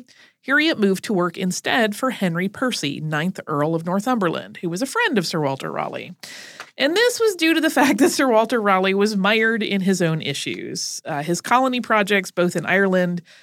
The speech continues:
and North America, had not really gone terribly well, and his secret marriage to Bess Thro-,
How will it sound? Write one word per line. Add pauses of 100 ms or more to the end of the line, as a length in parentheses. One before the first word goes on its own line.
(140)
and
North
America,
had
not
really
gone
terribly
well, (380)
and
his
secret
marriage
to
Bess
Thro-,